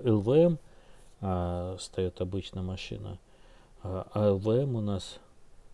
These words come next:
а, второй Л В М. А, первый Л В М был полностью в ядре, а второй Л В М требует утилит. Э, эти утилиты находятся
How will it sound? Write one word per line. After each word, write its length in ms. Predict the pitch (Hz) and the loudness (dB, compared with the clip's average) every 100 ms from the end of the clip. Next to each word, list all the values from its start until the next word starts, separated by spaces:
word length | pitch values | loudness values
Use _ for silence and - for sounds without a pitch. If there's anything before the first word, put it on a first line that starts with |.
| - | -12
а, 420 | 98 90 87 - - - - - - - - - | -8 -6 -6 -8 -14 -20 -20 -20 -20 -20 -20 -20
второй 580 | - - 98 101 87 80 - - - - | -12 -2 2 4 2 -2 -14 -20 -20 -10
Л 140 | 95 85 | -6 0
В 60 | 92 | 2
М. 280 | 117 170 - - - - - - - | 4 2 -2 -14 -20 -20 -20 -20 -16
А, 60 | 113 - - - | -14 -14 -16 -4
первый 300 | 120 90 90 | 0 0 0
Л 100 | 87 | -2
В 60 | 90 | -2
М 240 | 90 85 | -2 -4
был 200 | 98 92 | -4 -6
полностью 480 | - 104 98 - 92 | -4 -6 -6 -6 -6
в 40 | |
ядре, 320 | 98 139 185 - | -4 0 2 2
а 40 | |
второй 280 | - 120 127 | -2 0 0
Л 120 | 107 | 0
В 80 | 98 | -2
М 200 | 98 90 | -4 -4
требует 500 | - 95 95 90 87 - - - - - | -6 -6 -4 -4 -6 -12 -20 -20 -20 -12
утилит. 500 | - 90 - 87 85 - - - | -10 -8 -6 -6 -8 -14 -20 -10
Э, 280 | 101 92 98 - | -6 -4 -6 -10
эти 280 | 120 - 104 | -10 -8 -8
утилиты 600 | 98 - 113 92 - 92 | -8 -8 -8 -8 -10 -8
находятся 840 | 87 - 101 92 90 - - 92 | -10 -8 -6 -6 -8 -12 -12 -12